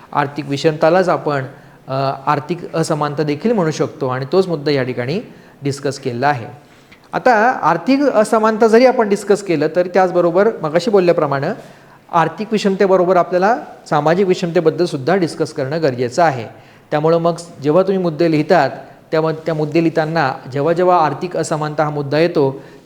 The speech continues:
त्यावेळेस मग असं लिहिणं गरजेचं आहे की आर्थिक असमानता हीच पुढे मग सामाजिक असमानतेला किंवा सामाजिक विषमतेला कारणीभूत ठरते. त्याचबरोबर आपण जर बघितलं, तर जेव्हा तुमचं आन्सर हे तुम्हाला चांगलं पाहिजे असतं, त्याला वजन पाहिजे असतं,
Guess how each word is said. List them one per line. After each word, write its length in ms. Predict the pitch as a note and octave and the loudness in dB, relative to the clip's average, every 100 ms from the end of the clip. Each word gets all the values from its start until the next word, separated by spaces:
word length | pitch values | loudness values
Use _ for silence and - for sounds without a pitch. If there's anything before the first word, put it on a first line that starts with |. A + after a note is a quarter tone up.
| - | -2
त्यावेळेस 380 | D3+ E3 D#3+ F3 | 2 2 2 -2
मग 60 | |
असं 180 | D3+ G3 | 2 4
लिहिणं 240 | F#3 F3+ | 4 4
गरजेचं 360 | D#3+ C#3+ D3+ D3 | 2 2 0 0
आहे 60 | D3 | 0
की 100 | D3+ | 2
आर्थिक 420 | C3+ C3+ F#3 - | 2 0 -6 -4
असमानता 640 | D#3 D3 D#3 D#3+ D#3+ F3+ | -4 -2 -2 -4 -2 -2
हीच 280 | D3+ G#3 G3+ | 0 -2 0
पुढे 320 | F3 D#3 D#3+ | 2 4 4
मग 260 | C#3+ D#3 C#3+ - - - | 2 -4 -6 -16 -20 -6
सामाजिक 640 | - C#3+ D3+ D3+ G3+ G#3 | -2 0 0 -2 -4 -2
असमानतेला 680 | E3 D#3 C#3+ C#3 C3+ D3 C#3 | -4 -4 -4 -4 -2 0 0
किंवा 200 | C3 C#3 | -2 -6
सामाजिक 500 | C3+ C3+ C#3 D3 G#3 | -4 -4 -4 -4 -2
विषमतेला 600 | E3 E3 C#3+ C#3+ C3+ A#2+ A2+ - - - | -2 -4 -4 -2 0 0 -4 -16 -6 -2
कारणीभूत 380 | D#3 E3 D3+ | 0 0 -2
ठरते. 480 | C#3+ C3+ G#2+ - - - - _ _ _ _ - _ _ - - - - - _ G#3+ | -2 -6 -8 -12 -16 -20 -20 _ _ _ _ -20 _ _ -20 -20 -20 -20 -20 _ 2
त्याचबरोबर 460 | A#3 A3 A#3 A#3 | 2 4 6 6
आपण 260 | G#3+ F#3+ G#3+ | 4 2 2
जर 80 | G#3+ | 2
बघितलं, 500 | G3 F#3 F#3 F#3 C#3+ | 4 0 2 2 2
तर 120 | D3+ | 2
जेव्हा 220 | E3+ G3 | 2 4
तुमचं 260 | F#3+ F#3+ G3+ | 2 2 2
आन्सर 340 | F3 E3 G3 | 2 0 0
हे 60 | G#3 | 0
तुम्हाला 280 | G3+ F#3+ | 0 0
चांगलं 260 | F3+ D#3 F#3 | 0 2 2
पाहिजे 280 | G3 F3+ F3 | 2 2 2
असतं, 280 | D#3+ - D#3+ | 0 -2 0
त्याला 220 | E3+ E3 | 2 4
वजन 340 | D#3 D3 G3 | 4 2 2
पाहिजे 280 | F#3+ E3+ D#3+ | 2 2 2
असतं, 380 | D#3+ - D3 | 2 0 -2